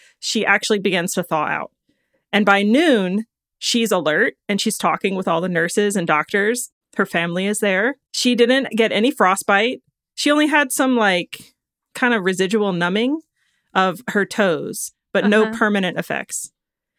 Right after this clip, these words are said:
Speaker 1: She doesn't even remember what happened. She just thinks, like, "I fell asleep and I woke up in the hospital."
Speaker 2: I mean,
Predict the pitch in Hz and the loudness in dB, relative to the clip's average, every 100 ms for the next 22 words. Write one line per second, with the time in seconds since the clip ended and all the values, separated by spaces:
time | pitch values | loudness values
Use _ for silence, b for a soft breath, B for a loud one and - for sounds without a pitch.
0 | - - 277 302 330 320 302 254 220 202 | -6 0 2 2 2 0 2 4 4 4
1 | 220 208 190 185 180 175 190 208 180 160 | 2 2 0 0 0 0 2 0 0 -2
2 | - 220 220 214 - - 208 196 190 175 | -4 -2 -2 -2 -4 -2 0 0 -2 0
3 | 185 180 226 233 247 - 285 196 156 - | 0 2 2 2 0 -2 -4 -4 -6 -12
4 | _ _ _ - 196 180 196 196 180 147 | _ _ _ -2 0 2 0 0 -4 -4
5 | 180 - - - - - _ _ 285 294 | -6 -6 -8 -10 -10 -14 _ _ -4 -2
6 | 277 269 | -2 -4